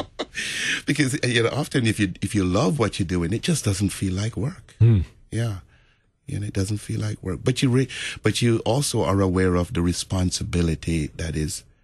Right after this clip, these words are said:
Speaker 1: placed, um, in your hands.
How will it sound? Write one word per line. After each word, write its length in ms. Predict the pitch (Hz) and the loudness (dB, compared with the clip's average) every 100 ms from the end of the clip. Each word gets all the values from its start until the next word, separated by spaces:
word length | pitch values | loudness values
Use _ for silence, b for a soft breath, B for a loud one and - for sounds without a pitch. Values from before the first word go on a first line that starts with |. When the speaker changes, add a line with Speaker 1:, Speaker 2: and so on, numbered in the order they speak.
| _ - | _ -4
Speaker 1:
placed, 500 | 90 87 80 - 78 | 0 0 0 -4 -6
um, 500 | 82 80 73 - - - _ _ - | -4 -2 -4 -6 -10 -20 _ _ -8
in 140 | 90 87 | 0 2
your 140 | 80 | 2
hands. 600 | 87 92 80 60 - - | 2 2 0 -4 -10 -14